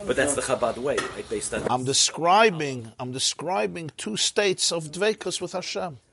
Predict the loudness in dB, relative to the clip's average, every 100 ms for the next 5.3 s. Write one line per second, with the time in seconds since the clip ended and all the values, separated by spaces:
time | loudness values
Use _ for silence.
0 | _ _ _ 0 2 2 2 2 4 4
1 | 4 2 -2 -4 -6 -4 -2 -2 -4 -12
2 | -14 -20 -20 -20 -20 -20 -4 -2 4 8
3 | 8 6 8 10 10 8 2 -6 -20 -20
4 | -20 -20 -20 -20 _ -20 _ _ _ -8
5 | -4 -4 -6